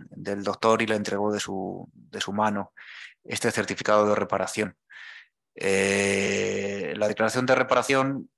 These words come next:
es un documento de carga moral, no tiene ningún tipo de significado económico, pero sí es un peso importante para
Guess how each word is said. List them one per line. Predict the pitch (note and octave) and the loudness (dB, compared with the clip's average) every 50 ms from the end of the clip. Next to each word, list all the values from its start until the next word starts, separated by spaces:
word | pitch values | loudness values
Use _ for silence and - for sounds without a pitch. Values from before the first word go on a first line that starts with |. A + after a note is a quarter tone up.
| _ | _
es | - - - | -10 -8 -8
un | A#2+ A2+ | -4 -4
documento | A2+ G#2+ A2+ A#2 A2+ - | -4 -2 -2 -2 2 2
de | A2+ G#2+ | 2 2
carga | G#2+ G#2+ G2+ G#2 | 2 0 0 0
moral, | G2+ G2+ A2+ A#2 G#2+ G2 G2+ | 0 2 2 2 2 0 -2
no | G2+ G2 | -8 -10
tiene | - G#2 G#2 | -12 -12 -12
ningún | G2+ G#2 G2+ G#2 | -10 -10 -10 -10
tipo | G#2 G2 - G#2+ | -10 -6 -4 -4
de | G#2 G2+ | -4 -2
significado | - G#2 G#2 - - G#2+ - G#2+ G#2 | -4 -4 -6 -6 -6 -2 -2 0 0
económico, | F#2+ G2+ G#2 G#2+ G#2 G2 G2 F#2+ - - - - - - - _ | 0 -2 -2 -4 -4 -6 -6 -10 -10 -14 -16 -16 -16 -18 -6 _
pero | - G#2 | 0 2
sí | G#2 - A#2+ | 2 2 2
es | B2 | 0
un | C3 A#2 | 0 0
peso | A#2+ A#2 B2 | 0 0 0
importante | A#2 A2 G#2+ G#2 - G#2+ G#2 F#2+ G2 F#2+ | 0 0 0 0 0 0 0 -2 -4 -4
para | - F#2+ F#2+ F#2+ F#2+ - | -2 -2 -2 -2 -2 -4